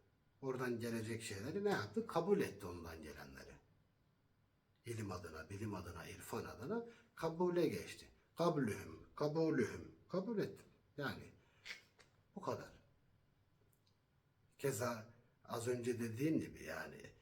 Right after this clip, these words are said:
yeryüzü mescittir. Birbirine sücud ederek sonsuzu yaratmaktadır ve sonsuzluk yaratmaktadır. Her son yeni bir başlangıçtır. Biz de ne yapıyoruz? Bu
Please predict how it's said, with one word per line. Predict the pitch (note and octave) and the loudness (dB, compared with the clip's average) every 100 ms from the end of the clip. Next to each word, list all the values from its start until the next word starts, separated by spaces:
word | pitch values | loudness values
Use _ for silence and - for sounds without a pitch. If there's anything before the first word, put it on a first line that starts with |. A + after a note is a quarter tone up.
| _ G#2 | _ -2
yeryüzü | A#2+ A2 F2+ F2+ F2 | 2 2 -2 -8 -8
mescittir. | F#2 G#2+ - - C#3 - G3+ C#3+ | -6 -2 -2 -2 -2 2 2 4
Birbirine | C3 A#2+ A#2+ B2 | 2 2 0 0
sücud | - A#2+ A2+ D#3+ B2 | 0 -4 0 2 2
ederek | G#2+ C3+ G3+ G3+ | 2 2 2 2
sonsuzu | - C#3+ D3 D3 C#3+ D3+ | -4 2 2 2 0 2
yaratmaktadır | G2 D#2+ - - - C3 G#3 G#3+ | 2 0 -8 -12 -10 -4 -2 0
ve | F#3+ | 4
sonsuzluk | F#3+ F#3 F#3 E3+ F3 B2 | 4 4 0 -2 -2 0
yaratmaktadır. | F#2 D2 D#2 D2 - - - - - _ - - | -4 -6 -10 -12 -12 -16 -16 -18 -20 _ -20 0
Her | F3+ F3 | 6 6
son | - E3+ F#3 | 6 2 4
yeni | F3 E3+ | 4 4
bir | C#3+ G#2 | 4 2
başlangıçtır. | F2 - - D#2+ D2 - - - - _ _ _ _ _ _ _ _ _ _ _ _ - | -2 -4 -8 -12 -12 -12 -16 -18 -20 _ _ _ _ _ _ _ _ _ _ _ _ 2
Biz | F3 C3+ | 4 4
de | B2 | 4
ne | |
yapıyoruz? | D3+ G#2+ - F3+ F#3+ G3 | 2 2 -2 -4 -2 -4
Bu | - | -4